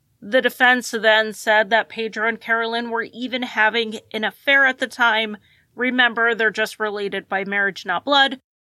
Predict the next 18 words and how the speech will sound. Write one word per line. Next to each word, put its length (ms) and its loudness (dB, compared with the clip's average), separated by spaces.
but 300 4
Pedro 640 -2
denied 440 -6
this. 400 -20
This 260 -2
idea 360 2
that 160 -2
Pedro 360 0
and 120 -2
Luz 320 -4
knew 140 -4
where 360 4
Delimar 560 0
was 360 4
is 380 0
legally 560 0
very 360 0
important. 760 -10